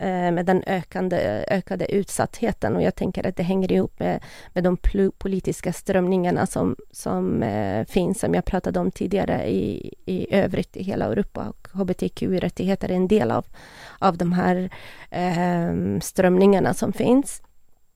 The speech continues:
Men det finns också positiva exempel som Sverige borde lära sig av. Till exempel så har Frankrike nyligen infört ett förbud mot omvändelseförsök.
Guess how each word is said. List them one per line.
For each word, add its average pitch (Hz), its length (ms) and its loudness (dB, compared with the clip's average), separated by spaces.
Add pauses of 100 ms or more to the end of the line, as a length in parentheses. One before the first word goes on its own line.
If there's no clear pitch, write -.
(300)
Men 220 120 6
det 214 100 6
finns 240 240 4
också 220 220 2
positiva 196 960 0 (120)
exempel 175 800 -2
som 185 240 -2
Sverige 180 320 0
borde 175 260 -2
lära 196 380 2
sig 202 280 0
av. 95 280 -2 (440)
Till 226 140 2
exempel 190 440 0
så - 140 -2
har 185 160 2
Frankrike 226 720 2
nyligen 180 560 2
infört 170 440 0
ett 165 140 -2
förbud 196 720 2
mot - 280 -4
omvändelseförsök. - 1300 -4